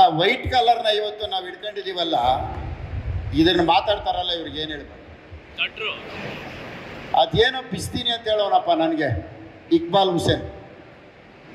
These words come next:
Speaker 1: ಅದೇನ್ ಬಿಸ್ತಾನೋ ನನಗಂತೂ ಗೊತ್ತಿಲ್ಲ.
Speaker 2: ನೋಡಿ.
Speaker 1: ಅದಕ್ಕೆ ನಾನಿವತ್ತು ರಾಮನಗರದಲ್ಲೇ ಜಂಟಿ ಸಮಾವೇಶದಲ್ಲಿ ನಂದು ಇಕ್ಬಾಲ್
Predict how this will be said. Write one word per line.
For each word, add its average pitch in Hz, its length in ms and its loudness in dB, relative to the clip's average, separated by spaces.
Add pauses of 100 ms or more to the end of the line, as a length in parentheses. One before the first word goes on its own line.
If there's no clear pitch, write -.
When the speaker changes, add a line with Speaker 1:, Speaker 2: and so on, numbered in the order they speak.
(640)
Speaker 1:
ಅದೇನ್ 247 380 4 (120)
ಬಿಸ್ತಾನೋ 220 420 2
ನನಗಂತೂ 196 440 -2
ಗೊತ್ತಿಲ್ಲ. 143 280 -6 (460)
Speaker 2:
ನೋಡಿ. 196 220 -2 (1080)
Speaker 1:
ಅದಕ್ಕೆ 190 340 4 (100)
ನಾನಿವತ್ತು 196 500 -4 (1800)
ರಾಮನಗರದಲ್ಲೇ 214 880 6 (1800)
ಜಂಟಿ 233 340 6 (160)
ಸಮಾವೇಶದಲ್ಲಿ 214 720 2 (1700)
ನಂದು 254 280 6 (100)
ಇಕ್ಬಾಲ್ 247 400 4